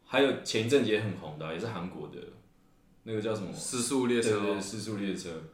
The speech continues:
Speaker 1: 失速列车。
Speaker 2: 那我有看的。
Speaker 1: 对，其实这，这部分，这类的电影好像都遇到一样的情境哦，就是我们，像是我们刚刚讲的，就是人性的抉择啊，或是如果亲友被咬的话，被感染的话该怎么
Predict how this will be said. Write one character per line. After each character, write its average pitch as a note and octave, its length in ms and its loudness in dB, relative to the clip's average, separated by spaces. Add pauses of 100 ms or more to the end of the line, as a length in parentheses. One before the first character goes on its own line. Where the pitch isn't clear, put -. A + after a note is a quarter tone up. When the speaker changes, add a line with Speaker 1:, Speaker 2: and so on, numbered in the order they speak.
(300)
Speaker 1:
失 F2+ 60 -20
速 F2 200 -8
列 E2+ 140 -4
车。 - 160 -14 (280)
Speaker 2:
那 C3+ 100 0
我 B2+ 140 4
有 A#2 160 4
看 G#2+ 240 -4
的。 G2+ 180 -12 (160)
Speaker 1:
对， - 240 -6 (100)
其 - 140 -2
实 A3+ 260 -2
这， A3 240 6
这 G#3+ 200 6
部 G#3+ 100 2
分， G#3 180 2 (280)
这 G#3 220 4
类 G3+ 160 2
的 C#3+ 80 4
电 D3 200 2
影 F2+ 80 -2
好 F2+ 60 -6
像 G2 100 -4
都 A#2+ 140 0
遇 A#2+ 100 0
到 A#2+ 180 2
一 F#2+ 100 0
样 G2+ 140 0
的 E2+ 60 -6
情 D#2+ 260 -12
境 F#2 320 -8
哦， - 160 -16
就 G#2+ 140 -10
是 A2+ 220 -2
我 F#2 60 -4
们， E2+ 140 -6
像 A2 200 -8
是 A2 60 -2
我 G2+ 40 -4
们 F2 80 -6
刚 F2+ 140 -4
刚 F#2+ 80 -4
讲 - 160 -8 (100)
的， - 60 -16 (680)
就 - 100 -10
是 G#2 200 -4
人 F#2 200 -2
性 A2 200 -2
的 F2+ 80 -2
抉 E2 280 -10
择 D2+ 280 -10
啊， - 180 -16 (100)
或 F#2+ 80 -12
是 G2 120 -6
如 F#2+ 160 -4
果 E2 100 -6
亲 F#2 220 -6
友 F2+ 120 -2 (600)
被 G2 180 -4
咬 C#2 160 -6
的 D2 80 -12
话， F2 200 -6
被 G2 140 -4
感 D#2+ 200 -6
染 D#2 180 -8
的 D2 60 -14
话 D2+ 280 -10
该 D2+ 140 -8
怎 - 80 -12
么 - 80 -18